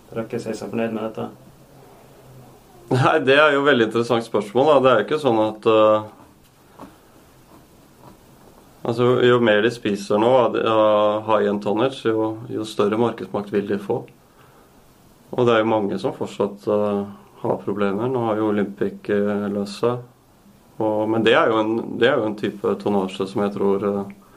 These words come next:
Speaker 2: i hvert fall Lars Peder gjerne ville slått kloa i en sånn sammenslåing.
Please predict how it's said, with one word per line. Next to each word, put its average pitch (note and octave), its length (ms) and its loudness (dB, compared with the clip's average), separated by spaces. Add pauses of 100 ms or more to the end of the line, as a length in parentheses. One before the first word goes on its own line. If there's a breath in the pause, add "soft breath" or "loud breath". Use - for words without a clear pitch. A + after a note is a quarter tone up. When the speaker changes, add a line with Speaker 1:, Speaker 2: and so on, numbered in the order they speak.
(720 loud breath)
Speaker 2:
i - 40 -6
hvert G#2 140 0
fall A#2 580 2
Lars A2 180 -2
Peder G2+ 300 0
gjerne G#2 500 0
ville G#2+ 160 -4
slått G2+ 220 -4
kloa G2 380 -2
i G2+ 140 -2
en G2 160 -4
sånn G2 240 -8
sammenslåing. G2 600 -6